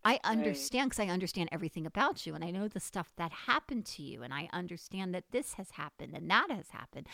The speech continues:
Speaker 1: but that does not change my heart for you because I
Speaker 2: Mm-hmm.
Speaker 1: love you.
Speaker 2: And, and the bride, see, I believe these, this experience, going these various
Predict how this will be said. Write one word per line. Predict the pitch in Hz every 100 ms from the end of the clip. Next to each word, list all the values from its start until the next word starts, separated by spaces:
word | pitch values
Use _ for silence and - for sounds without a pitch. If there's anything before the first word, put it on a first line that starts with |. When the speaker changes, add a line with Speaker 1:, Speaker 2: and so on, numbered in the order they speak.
| - - 208
Speaker 1:
but | 190
that | 220 226 262
does | 240 -
not | 190 196
change | - 202 190 175
my | 160
heart | 160 220 220 -
for | - 151
you | 180 180 220 190 - - _ _ _ 349 330
because | 180
I | 175 165
Speaker 2:
Mm-hmm. | 170
Speaker 1:
love | 208 214
you. | 165 - - - _ _ _ _ _ _ 320 302 _ _ _ - - _ _ _
Speaker 2:
And, | 202 190 190 208
and | 190
the | 180
bride, | 170 180 202 175 170 - - _ _ - _
see, | 247
I | 226 269
believe | 269 220 196 185 - _ _ _
these, | 359 349 320 - _ _ - - - _ -
this | 175 - - _ _ -
experience, | - - - 208 185 151 - - - _ _ _ _ _ _ _ _ _
going | 196 190 185 170
these | 160 151
various | 170 170 165